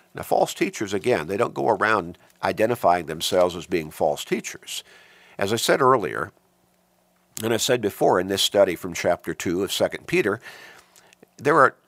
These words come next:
some false teachers who are sincere in believing what they're teaching. They're really mistaken. But what they're, how they understand what they're teaching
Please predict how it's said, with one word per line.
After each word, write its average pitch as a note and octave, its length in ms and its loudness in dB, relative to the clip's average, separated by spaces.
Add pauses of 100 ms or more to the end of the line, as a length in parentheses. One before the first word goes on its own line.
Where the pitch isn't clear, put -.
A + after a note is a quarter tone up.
(220)
some - 300 2
false G#2+ 300 2
teachers B2 540 -2
who C3+ 160 0
are B2 100 6
sincere - 840 -2 (560)
in B2+ 160 2
believing B2 580 0
what B2 220 2
they're C#3+ 120 0
teaching. - 520 -6 (1600)
They're D#3 220 2
really F#3+ 240 4
mistaken. - 760 -2 (1600)
But A#2+ 160 0
what D#3 160 2
they're, C3 240 2 (120)
how C#3+ 180 2
they C3+ 180 2
understand A#2+ 880 0
what G2+ 180 2
they're F#2 140 0
teaching G2 580 -6